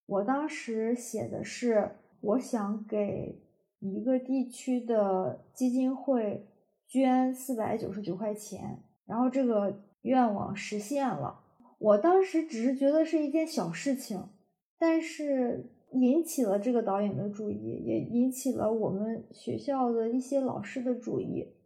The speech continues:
但是我为什么想做这件事情呢？是因为我大学里面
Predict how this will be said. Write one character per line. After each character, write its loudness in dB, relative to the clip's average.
但 6
是 10
我 8
为 6
什 2
么 2
想 -2
做 4
这 0
件 -2
事 -2
情 -6
呢？ -12
是 -2
因 0
为 0
我 0
大 0
学 0
里 -2
面 -6